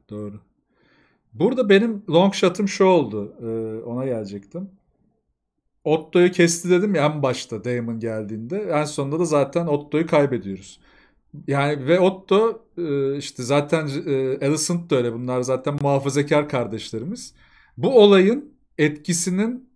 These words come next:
zaten bunlar tarafından hem Rhaenyra'yı hem de Viserys'i çok zor duruma düşüreceğini, Otto'yu bunun kulağına gidip şeye söyleyip Otto'yu da çok zor duruma düşüreceğini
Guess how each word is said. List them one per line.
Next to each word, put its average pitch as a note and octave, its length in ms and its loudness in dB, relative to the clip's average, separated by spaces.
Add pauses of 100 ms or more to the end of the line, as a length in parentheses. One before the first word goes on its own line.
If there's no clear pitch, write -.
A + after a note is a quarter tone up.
zaten D#3 500 -2
bunlar F3 360 0
tarafından D#3 500 0
hem D3 160 -2
Rhaenyra'yı D#3 400 4
hem D3+ 180 0
de D3+ 100 0
Viserys'i D#3+ 520 0
çok E3 240 2
zor D#3+ 280 6
duruma D#3 400 -2
düşüreceğini, B2 720 -6 (580)
Otto'yu E3+ 600 4
bunun E3+ 340 -4
kulağına E3+ 320 2
gidip E3+ 180 -4
şeye E3 260 0
söyleyip E3 320 0
Otto'yu E3 400 4
da F3 80 4
çok C3+ 240 0
zor B2 260 -2
duruma A#2 260 -6
düşüreceğini G#2+ 640 -10